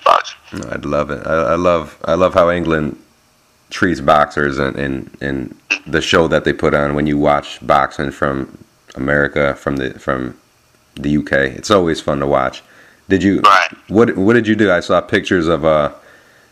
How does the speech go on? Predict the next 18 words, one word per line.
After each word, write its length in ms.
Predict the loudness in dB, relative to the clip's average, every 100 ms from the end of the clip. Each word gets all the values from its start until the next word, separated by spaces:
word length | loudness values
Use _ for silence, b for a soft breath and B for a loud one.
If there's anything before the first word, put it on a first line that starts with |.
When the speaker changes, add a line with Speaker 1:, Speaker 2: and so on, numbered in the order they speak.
| b _
Speaker 2:
people 340 | -2 0 2 2
at 460 | 4 2 -2 -6 -20 _ _
Amir 240 | 0 4 2
Khan's 420 | 2 0 2 -2
gym, 400 | 0 2 2 -2
and 240 | -2 -6 -12 b b b b b b b _
who 160 | 2
else 140 | 2 0
did 140 | 0
you 80 | 2
meet? 300 | 2 0 -2
Did 120 | -4
you 80 | -2
meet 300 | 0 -2 -2 -8 _ _ _ _ -4
other 220 | 0 0
big-time 600 | 0 0 2 0 -2 -6 -16
British 320 | -2 0 0
boxers? 500 | 2 2 2 -2 -8